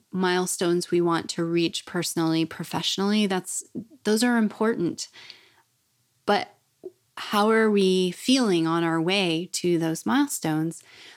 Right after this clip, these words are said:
And, you know, I'd like to continue to feel good. We've also collectively, as a human race,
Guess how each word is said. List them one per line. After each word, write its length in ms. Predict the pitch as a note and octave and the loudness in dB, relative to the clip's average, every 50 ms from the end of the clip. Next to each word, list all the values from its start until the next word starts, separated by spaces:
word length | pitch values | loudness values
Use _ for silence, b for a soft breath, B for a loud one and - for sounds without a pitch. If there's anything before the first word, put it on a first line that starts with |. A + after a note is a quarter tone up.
| B B B - | B B B -6
And, 580 | - F#3 F3+ F3 E3+ E3+ E3+ E3 E3+ F3 F3 - - _ _ _ _ _ _ _ _ _ _ _ _ _ _ - | -2 -2 0 0 -2 -2 -2 -2 -4 -4 -6 -8 -14 _ _ _ _ _ _ _ _ _ _ _ _ _ _ -10
you 100 | G3+ G3 | -8 -6
know, 260 | E3+ D3+ D#3 E3+ F#3 _ _ _ _ - - - | -4 -4 -4 -6 -8 _ _ _ _ -18 -8 -4
I'd 120 | A3+ A3+ | -2 0
like 180 | B3+ C#4 C#4+ C4 | 2 2 0 0
to 100 | - B3 | -2 -4
continue 500 | - A3+ A3 G#3+ - A#3 A3+ A3 A3 A3 | -2 -2 -2 -2 0 2 2 2 2 2
to 80 | G#3 G3+ | 0 -2
feel 260 | - - G#3+ G#3 G#3 | -2 -2 -2 -2 -2
good. 480 | F#3 - E3+ E3+ E3+ E3+ E3+ F3 G3 - _ B B B B B B B - | 0 -2 -2 0 0 0 -2 -2 -4 -8 _ B B B B B B B 2
We've 160 | C4 B3 A#3 | 2 4 6
also 600 | A#3+ B3 B3+ B3 - D4+ D4 D4 C#4+ C#4 C4 B3+ | 6 6 6 4 4 4 4 4 4 4 2 0
collectively, 880 | - - A3+ A3 G#3 G3 G3+ G3+ - - A3+ G#3 G#3+ G#3 G3+ G3 G3 F#3+ | 0 2 2 4 4 4 2 0 -2 -4 -4 -2 0 2 2 4 4 2
as 220 | F3+ G3 F#3+ - | 0 -2 -4 -6
a 40 | - | -6
human 540 | - - F#3+ F3+ F3 F3+ F3 E3+ F3+ F3+ - _ _ _ - G#3 | -2 0 0 2 2 2 2 0 0 -2 -4 _ _ _ -6 -2
race, 440 | G#3 G3+ G3+ G#3 G#3 - - - | 0 2 2 2 2 0 -4 -6